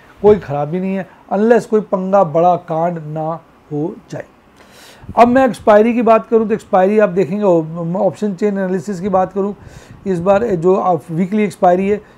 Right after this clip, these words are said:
तो तिरपन हज़ार पे call rating highest है और यहीं पे put rating highest है, यहीं पे maximum pain है। यानी तिरपन हज़ार का ऐसा level है जिस पे call राइटर्स और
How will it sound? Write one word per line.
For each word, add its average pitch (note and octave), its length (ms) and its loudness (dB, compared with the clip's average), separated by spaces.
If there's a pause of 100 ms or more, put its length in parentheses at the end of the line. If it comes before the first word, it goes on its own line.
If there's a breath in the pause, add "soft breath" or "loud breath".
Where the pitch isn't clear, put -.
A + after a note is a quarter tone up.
(140 soft breath)
तो F#3+ 160 0
तिरपन G3+ 420 0
हज़ार F#3+ 240 4
पे F#3 160 -4
call F3 240 4
rating F#3 320 -2
highest G3 380 -2
है G#3+ 60 0
और G3 80 0
यहीं E3+ 240 -2
पे G3+ 80 -2
put E3 240 -6
rating F3 260 -2
highest F#3 200 -4
है, G#3 80 -2
यहीं F3 220 -4
पे F3+ 120 -6
maximum E3 340 -8
pain C#3 260 -12
है। C3 100 -18 (340 loud breath)
यानी F#3 140 -2
तिरपन G#3 460 4
हज़ार G3 220 2
का G3 120 0
ऐसा F#3+ 200 2
level F3+ 360 2
है C3 80 -6 (1600)
जिस F#3 260 -4
पे G#3+ 200 4 (640 soft breath)
call G3+ 240 6
राइटर्स G3+ 360 2
और G#3 60 2